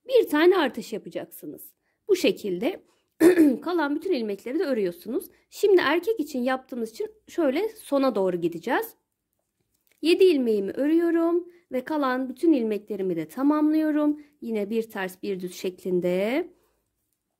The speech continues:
sıranın sonuna kadar, yedi ilmeğim kalana kadar öreceğim. Bu arada yakada toplamda dört diş haroşa, sekiz sıra lastik demiştim.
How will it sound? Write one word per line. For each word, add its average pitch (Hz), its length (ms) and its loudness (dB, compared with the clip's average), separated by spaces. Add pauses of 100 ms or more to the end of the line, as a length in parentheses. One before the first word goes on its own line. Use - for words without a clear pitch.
(460)
sıranın 294 420 2
sonuna 226 460 -2
kadar, 196 500 -4
yedi 262 280 -2
ilmeğim 196 440 -2
kalana 185 440 -4
kadar 220 500 -4 (720)
öreceğim. 220 600 -2 (140)
Bu 349 80 0
arada 330 200 4
yakada 294 440 0
toplamda 277 760 -2
dört 320 280 2
diş 233 160 -10
haroşa, 294 420 -4
sekiz 294 360 -4
sıra 269 140 -2
lastik 247 500 -4
demiştim. 330 540 -4